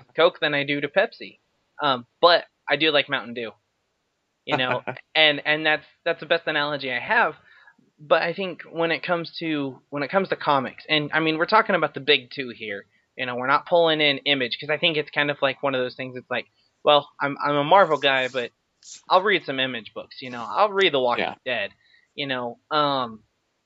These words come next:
Speaker 1: but I think,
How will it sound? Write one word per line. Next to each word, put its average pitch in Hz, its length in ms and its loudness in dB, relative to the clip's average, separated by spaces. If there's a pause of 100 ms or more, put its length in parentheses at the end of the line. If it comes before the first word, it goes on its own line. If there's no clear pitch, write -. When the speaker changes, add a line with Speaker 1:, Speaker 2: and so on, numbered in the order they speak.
(1500)
Speaker 1:
but 160 260 6
I 151 200 -4
think, 180 320 -4